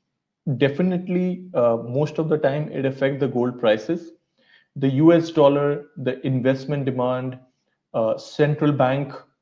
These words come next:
buying, obviously central bank play a really important role, uh,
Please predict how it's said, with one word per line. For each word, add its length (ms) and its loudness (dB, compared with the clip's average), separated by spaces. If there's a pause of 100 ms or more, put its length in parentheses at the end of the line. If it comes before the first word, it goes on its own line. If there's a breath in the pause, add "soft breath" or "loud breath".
(100)
buying, 500 0
obviously 400 -2
central 320 -4
bank 340 -4
play 160 -2
a 100 0
really 320 0
important 440 -6
role, 300 -2 (560 soft breath)
uh, 160 2